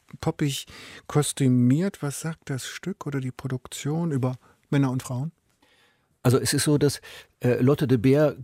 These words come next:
Speaker 2: glaubt nicht mehr an diese Urverführerin-Frau, an dieses Prinzip, sondern sie sucht hinter dem, hinter der Geschichte eine Psychologie. Und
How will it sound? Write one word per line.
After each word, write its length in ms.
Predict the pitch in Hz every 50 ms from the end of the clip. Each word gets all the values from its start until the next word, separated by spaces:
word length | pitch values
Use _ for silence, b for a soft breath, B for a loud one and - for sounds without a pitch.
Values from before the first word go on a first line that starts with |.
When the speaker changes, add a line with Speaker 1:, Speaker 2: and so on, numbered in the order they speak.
| -
Speaker 2:
glaubt 360 | - 123 117 98 107 120 -
nicht 160 | 147 131 110 120
mehr 160 | 113 101 -
an 100 | 110 104
diese 240 | 104 107 104 107 113
Urverführerin-Frau, 1160 | 123 139 139 151 - 127 110 - - 117 107 101 98 92 95 92 92 92 - - 110 101 98
an 120 | 95 104 98
dieses 240 | 104 104 110 101
Prinzip, 520 | - - - 120 110 - - 139 113 98 -
sondern 400 | 110 110 113 117 120 120 123 127 - 123
sie 240 | 117 110 127 135 131
sucht 360 | 113 135 151 185 202 - -
hinter 220 | 156 147 139 151 135
dem, 320 | 139 139 127 139 135 127 B B B B B B B B B B _ _ - - -
hinter 260 | - 131 - 139 147
der 120 | 127 131 127
Geschichte 360 | 123 117 - 190 - - -
eine 120 | 135 135
Psychologie. 720 | 123 - - 160 - - 147 131 135 127 - 135 127 104 87 - - -
Und 280 | - 131 123 123 -